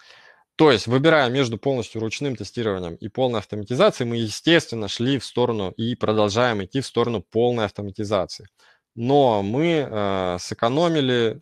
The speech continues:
на всем, э, за счет того, что мы используем моки, мы тестируем только в Пупетире, и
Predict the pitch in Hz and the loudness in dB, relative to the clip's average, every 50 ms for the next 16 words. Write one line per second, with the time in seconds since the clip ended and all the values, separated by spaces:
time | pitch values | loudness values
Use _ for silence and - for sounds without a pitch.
0 | _ _ 107 104 101 95 - - - - 127 135 160 190 196 175 _ _ _ _ | _ _ -10 -6 -6 -6 -6 -8 -6 -2 0 0 0 0 -2 -6 _ _ _ _
1 | _ _ _ _ _ _ _ - - 104 101 95 95 90 87 87 87 85 92 95 | _ _ _ _ _ _ _ -8 -6 -4 -2 0 0 2 2 0 0 -2 -4 -4
2 | - - 120 110 - - 104 104 107 101 - - 101 98 95 87 - - 95 95 | -2 0 0 0 0 0 0 0 0 0 -2 -4 -8 -8 -8 -8 -8 -8 -8 -6
3 | 90 90 95 104 139 185 220 214 - - 147 127 117 117 113 - - 98 - - | -6 -6 -6 -2 0 2 2 2 2 0 -2 0 0 0 -2 -2 -2 -8 -4 -2
4 | 110 101 95 90 - 92 87 - - - - 101 107 104 - 175 190 180 165 151 | -2 -2 -2 -2 -4 -4 -6 -6 -16 -14 -8 -8 -8 -2 2 2 4 4 2 0
5 | _ _ _ _ _ _ _ _ _ _ - 123 123 123 123 120 117 113 107 101 | _ _ _ _ _ _ _ _ _ _ -2 0 2 4 4 6 6 6 6 6
6 | 98 92 - | 4 4 2